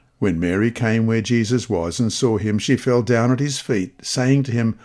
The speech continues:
"Lord, if you had been here, my brother would not have died."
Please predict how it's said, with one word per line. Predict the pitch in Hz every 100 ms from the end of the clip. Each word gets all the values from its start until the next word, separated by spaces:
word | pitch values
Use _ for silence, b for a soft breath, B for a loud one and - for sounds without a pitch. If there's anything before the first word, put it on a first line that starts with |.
| B B B
"Lord, | 143 113 120 120 113 110 b b b -
if | 120
you | 131 123
had | 127 110
been | 131 139 135
here, | 117 98
my | 104 110
brother | 101 120 117 135
would | 117 110
not | 113 113 110 -
have | 113 110 98
died." | 113 127 120 95 - - -